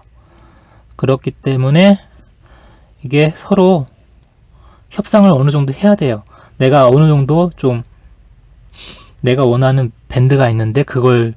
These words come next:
사용하고 싶다. 안 맞을 수도 있고요. 억지로 껴서 맞출 수도 있어요.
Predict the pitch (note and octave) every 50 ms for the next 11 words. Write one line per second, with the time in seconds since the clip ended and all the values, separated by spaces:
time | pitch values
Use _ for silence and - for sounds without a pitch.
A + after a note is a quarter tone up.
0 | - _ _ - - F#3 F3 D#3+ D3+ D3+ - - _ - - D3+ B2 A2 - _
1 | _ _ _ - - A#2+ B2 C3+ C#3+ C3+ D3 C3 - - - B2 - - - B2
2 | C3 D3+ E3 - - - - - - - B2 C3+ B2+ - - G#3+ G#3 F3 G3 E3+
3 | B2 - - - C#3 - - - B2+ - - - - A2 G2+ G2+